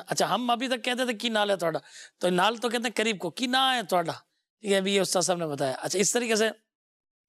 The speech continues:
پشتو میں بھی کوئی اس کے الفاظ یہ ہوں گے۔ اچھا، گجراتی کے اندر جو ہے نا، وہ، آم، کہتے ہیں، "تمہارو نام سو چھے؟" ٹھیک ہے نا۔ اچھا، لکھنؤ کی زبان بڑی محبت کے ساتھ، "آپ کا اسم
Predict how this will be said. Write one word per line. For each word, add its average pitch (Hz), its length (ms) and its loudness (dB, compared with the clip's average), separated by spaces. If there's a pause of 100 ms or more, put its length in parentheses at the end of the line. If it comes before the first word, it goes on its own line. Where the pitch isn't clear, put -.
(400)
پشتو 240 280 0
میں 247 100 4
بھی 247 240 0 (160)
کوئی 214 120 2
اس 202 100 2
کے 208 120 2
الفاظ 196 440 0 (140)
یہ 185 140 0
ہوں 185 180 0
گے۔ 180 180 4 (440)
اچھا، 180 140 2
گجراتی 214 500 0
کے 262 100 0
اندر 240 240 0
جو 220 120 0
ہے 240 60 4
نا، 233 120 2
وہ، 220 500 2 (420)
آم، 175 400 2 (400)
کہتے 190 240 0
ہیں، 196 60 2
"تمہارو 196 320 0
نام 196 200 2
سو 240 240 0
چھے؟" - 200 -2 (500)
ٹھیک 170 120 -6
ہے 214 60 0
نا۔ 170 60 -6 (500)
اچھا، 180 220 2
لکھنؤ 202 420 0
کی 226 100 -2
زبان 220 260 0
بڑی 233 240 0
محبت 208 400 -2
کے 202 120 -2
ساتھ، 196 200 0 (120)
"آپ 196 160 -4
کا 190 100 -2
اسم 196 220 -2